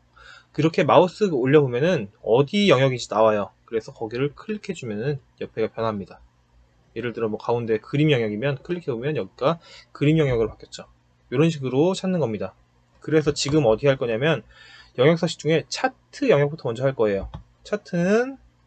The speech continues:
여기입니다. 차트 영역 서식 바뀌었죠. 자, 여기를 잡아주고 글꼴부터 바꾸네. 글꼴 바꾸는 거 우리 아까 했었는데 여기 굳이 할 거 없이 위에 있잖아요. 여기. 여기에 굴림, 그리고 글씨 크기 십일이래요.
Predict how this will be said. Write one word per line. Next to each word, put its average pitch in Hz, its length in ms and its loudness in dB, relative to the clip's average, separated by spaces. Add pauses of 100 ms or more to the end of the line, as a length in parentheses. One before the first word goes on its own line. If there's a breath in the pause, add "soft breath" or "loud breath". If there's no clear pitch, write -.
여기입니다. 107 580 -6 (960)
차트 160 280 -10
영역 120 140 -8
서식 - 220 -16
바뀌었죠. 127 600 0 (460 loud breath)
자, 170 300 10
여기를 135 240 4
잡아주고 139 680 2 (280 soft breath)
글꼴부터 226 580 4
바꾸네. 156 640 4
글꼴 165 300 6
바꾸는 202 320 4
거 190 60 2
우리 151 160 6
아까 147 200 2
했었는데 151 640 -2 (440)
여기 143 240 2
굳이 147 200 0
할 190 120 4
거 165 120 2
없이 - 320 -2
위에 151 240 -2
있잖아요. 120 320 -6
여기. - 180 -16 (560)
여기에 170 440 -2 (460 soft breath)
굴림, 151 800 2 (440)
그리고 135 500 -4
글씨 135 480 -8
크기 220 540 -4 (100)
십일이래요. 208 840 -4